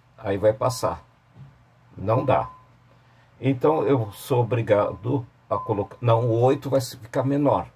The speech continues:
o oito menor, método da tentativa. Vou arriscar colocar um nove,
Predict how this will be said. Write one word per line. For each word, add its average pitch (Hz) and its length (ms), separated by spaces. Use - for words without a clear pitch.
o 90 120
oito 113 260
menor, 127 460
método 90 400
da 95 120
tentativa. 120 680
Vou 170 280
arriscar 147 480
colocar 143 380
um 156 120
nove, 127 560